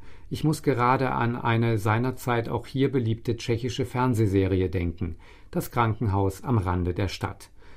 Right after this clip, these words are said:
Später folgte bei uns die Schwarzwaldklinik. Aber in der Politik wurde bei der Gesundheit rigoros der Rotstift angesetzt.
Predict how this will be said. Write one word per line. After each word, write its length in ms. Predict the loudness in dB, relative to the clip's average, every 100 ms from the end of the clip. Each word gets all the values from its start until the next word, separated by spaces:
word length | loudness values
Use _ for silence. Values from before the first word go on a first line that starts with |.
| -14
Später 440 | -4 2 2 4 0
folgte 400 | 2 0 2 0
bei 180 | 0
uns 300 | 2 0 0
die 140 | -4 -4
Schwarzwaldklinik. 1120 | 0 -2 -2 -4 -4 -6 -6 -6 -6 -10 -18 -20 -18 -18 -20 -14
Aber 280 | -2 0 2
in 140 | 2
der 100 | 2
Politik 600 | 2 2 2 2 -4 0
wurde 260 | 4 6 4
bei 180 | 4 2
der 160 | 2
Gesundheit 580 | 2 2 2 2 2 2
rigoros 680 | 2 4 4 4 4 4 2
der 120 | 0
Rotstift 640 | 2 2 2 0 -2 -2
angesetzt. 720 | -2 0 0 0 -2 -4 -12